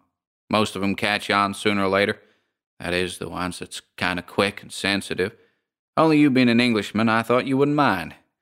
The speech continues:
Nothing really happens. It's only thinking, like. Shorthouse was beside himself.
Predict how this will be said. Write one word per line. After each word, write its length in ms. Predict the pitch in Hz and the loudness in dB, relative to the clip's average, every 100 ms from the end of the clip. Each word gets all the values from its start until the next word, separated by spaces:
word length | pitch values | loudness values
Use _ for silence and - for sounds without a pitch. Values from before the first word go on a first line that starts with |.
| _ _ - | _ _ -2
Nothing 340 | 185 170 110 | 2 2 2
really 260 | 104 107 92 | 2 2 0
happens. 520 | 92 104 95 82 80 | 0 -2 -2 -8 -12
It's 260 | - - - _ _ _ | -14 -14 -18 _ _ _
only 240 | 151 151 98 | 2 4 2
thinking, 460 | - 170 - 82 | 0 0 0 -4
like. 320 | 80 - - _ _ _ _ _ _ _ _ | -10 -12 -14 _ _ _ _ _ _ _ _
Shorthouse 680 | - 104 113 - 110 127 - | -2 4 4 4 0 0 -2
was 120 | 107 | -6
beside 460 | 104 117 - 123 175 | 0 0 2 0 0
himself. 540 | 98 - - 76 - | -2 -4 -6 -8 -10